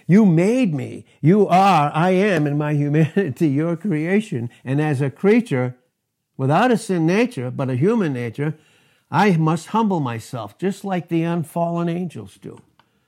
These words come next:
They're in unbelievable humility, and that's brought out in Isaiah, the sixth chapter, when you see in the type,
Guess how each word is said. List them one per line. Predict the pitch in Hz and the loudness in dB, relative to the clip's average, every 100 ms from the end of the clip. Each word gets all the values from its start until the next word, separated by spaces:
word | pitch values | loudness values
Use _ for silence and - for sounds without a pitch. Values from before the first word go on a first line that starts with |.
| _ _ _ _ _ _ _ _ | _ _ _ _ _ _ _ _
They're | 123 135 135 | -4 -2 -2
in | 131 131 127 _ | -2 -4 -6 _
unbelievable | - 170 160 131 127 139 156 180 185 143 120 113 | -8 -4 -2 -2 -4 -2 2 4 4 2 -4 -6
humility, | 123 117 123 113 110 117 107 | -4 -4 -4 -6 -8 -8 -8
and | 107 | -6
that's | 127 123 | -8 -10
brought | - 123 113 | -14 -12 -10
out | 113 110 | -10 -10
in | 104 107 | -10 -12
Isaiah, | 107 101 113 110 | -12 -10 -8 -8
the | 104 101 | -8 -12
sixth | - 117 101 _ | -12 -14 -14 _
chapter, | - 107 - 101 | -12 -12 -12 -12
when | 101 101 | -10 -8
you | 107 | -8
see | 101 - 110 101 - _ _ _ _ | -10 -8 -8 -8 -10 _ _ _ _
in | 120 110 | -10 -8
the | 104 | -8
type, | - 107 104 101 | -10 -8 -8 -10